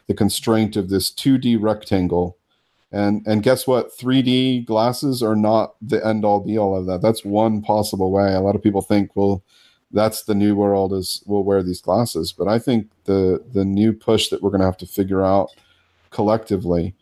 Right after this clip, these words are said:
is how to go U I optional, or rather how to think about the entire world as the U I canvas. Um, how, how you're projecting an interface or a light switch onto a wall in a w-, in a place where I can interact with it or something. You know, that's gonna be,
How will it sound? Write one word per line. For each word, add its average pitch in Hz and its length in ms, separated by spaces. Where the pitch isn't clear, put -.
is - 380
how 113 180
to 110 80
go 104 220
U 107 220
I 104 160
optional, 101 640
or 95 160
rather 98 320
how 101 140
to 92 80
think 107 260
about 95 240
the 98 100
entire 101 640
world 92 560
as 90 400
the 90 120
U 90 200
I 87 120
canvas. 85 680
Um, 85 540
how, 98 340
how 101 140
you're 98 160
projecting 98 640
an 90 100
interface 95 640
or 87 240
a 101 80
light 104 360
switch 104 340
onto 101 340
a 98 80
wall 98 460
in 98 60
a 95 40
w-, 98 240
in 98 120
a 92 40
place 104 440
where 95 160
I 98 100
can 92 220
interact 92 480
with 90 160
it 90 80
or 87 80
something. 87 320
You 101 80
know, 95 80
that's 104 300
gonna 95 180
be, 92 280